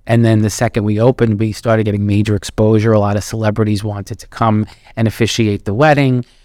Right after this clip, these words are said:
to show their support for gay marriage, to show that they were part of something bigger, and to get free press from it. So then we were on G M A, we were on all kinds of talking shows, and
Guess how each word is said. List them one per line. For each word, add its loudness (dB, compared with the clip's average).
to -4
show 2
their 2
support 0
for -6
gay 2
marriage, 0
to -6
show 0
that -6
they -2
were -4
part 0
of -2
something 0
bigger, 2
and 0
to -6
get -2
free -2
press -2
from 0
it. -6
So 2
then 2
we 0
were 0
on -2
G -6
M -6
A, 2
we 2
were -2
on 0
all -4
kinds -4
of -14
talking -2
shows, -2
and -16